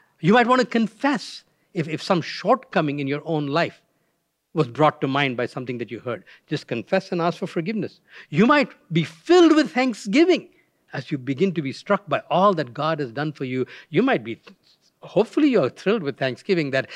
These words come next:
there is an eternal God who conquers the tyranny of the urgent.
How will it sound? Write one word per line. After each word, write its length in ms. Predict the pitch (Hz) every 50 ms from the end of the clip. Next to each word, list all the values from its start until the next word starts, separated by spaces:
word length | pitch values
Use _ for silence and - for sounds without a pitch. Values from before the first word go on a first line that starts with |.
| - - -
there 120 | 127 123
is 100 | 147 151
an 120 | 143 139 123
eternal 420 | 117 - - 165 165 165 151 127
God 260 | 110 120 120 139 143
who 100 | 123 117
conquers 460 | - - 127 123 123 127 - 139 113 98
the 100 | 104 98
tyranny 360 | - 139 123 120 120 120 110
of 100 | 101 98
the 120 | 101 98
urgent. 320 | 104 139 170 156 - -